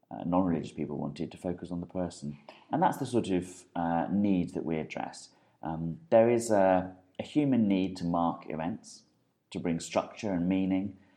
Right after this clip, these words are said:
um, to occasions, uh, and meaning to our experience. And one of the needs that we meet through ceremonies, for example, is that social need. And then other social needs we meet,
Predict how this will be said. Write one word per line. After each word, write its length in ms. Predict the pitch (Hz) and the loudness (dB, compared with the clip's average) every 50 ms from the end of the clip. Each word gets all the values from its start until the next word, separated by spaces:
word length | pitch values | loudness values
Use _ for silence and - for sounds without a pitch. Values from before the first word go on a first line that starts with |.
| _ _ _ - | _ _ _ -6
um, 120 | 80 82 82 76 - | -4 -2 -2 -4 -6
to 40 | - 92 82 - | -6 -8 -8 -8
occasions, 720 | - - 92 87 90 87 92 101 110 113 120 127 - - _ _ _ _ _ _ _ _ _ - | -6 -4 -2 0 0 -2 -2 -6 -8 -8 -10 -12 -16 -20 _ _ _ _ _ _ _ _ _ -6
uh, 280 | 80 85 82 82 82 80 62 | -4 -2 0 0 0 0 0
and 80 | 69 80 87 | 0 0 2
meaning 300 | 90 90 92 87 85 85 | 4 4 4 4 2 -2
to 120 | 85 87 85 80 | -2 -2 -2 -2
our 80 | 78 | -2
experience. 600 | - - - - - 87 80 78 90 113 - - - - _ _ _ _ _ _ | -4 -6 -14 -8 -6 -4 -2 -2 -2 -4 -6 -8 -12 -16 _ _ _ _ _ _
And 140 | - 95 98 107 113 | -2 2 6 6 6
one 80 | 110 | 6
of 120 | 107 - 73 | 4 2 0
the 80 | 87 | -2
needs 280 | 82 80 78 76 71 - - | -2 0 -2 -2 -4 -6 -10
that 100 | - - 71 | -10 -8 -6
we 60 | 73 | -6
meet 220 | 71 73 73 71 - - | -4 -4 -4 -6 -8 -10
through 120 | - 73 - - | -14 -14 -10 -6
ceremonies, 280 | 110 95 80 71 73 - | -4 -4 -4 -4 -6 -8
for 80 | - 71 69 | -12 -14 -10
example, 320 | - 73 69 69 - - 78 | -8 -8 -8 -8 -6 -6 -8
is 60 | 76 - | -4 -4
that 180 | 78 71 - - | -4 -6 -6 -8
social 340 | - 67 62 62 - - 50 50 | -12 -14 -14 -14 -14 -14 -14 -12
need. 140 | 50 - - _ _ _ _ - - - - - _ _ _ _ | -12 -12 -14 _ _ _ _ -20 -20 -20 -20 -20 _ _ _ _
And 120 | - 151 156 | 2 6 8
then 120 | 156 151 127 113 143 | 8 10 12 12 12
other 120 | 160 190 | 12 10
social 360 | 185 - 120 104 104 - 104 | 8 6 6 6 6 2 0
needs 300 | 101 101 101 101 92 - - - - _ _ | 2 2 2 2 0 -2 -8 -12 -14 _ _
we 160 | 98 104 101 | -4 -2 0
meet, 360 | 101 101 104 110 123 - - | 0 0 0 0 -2 -4 -8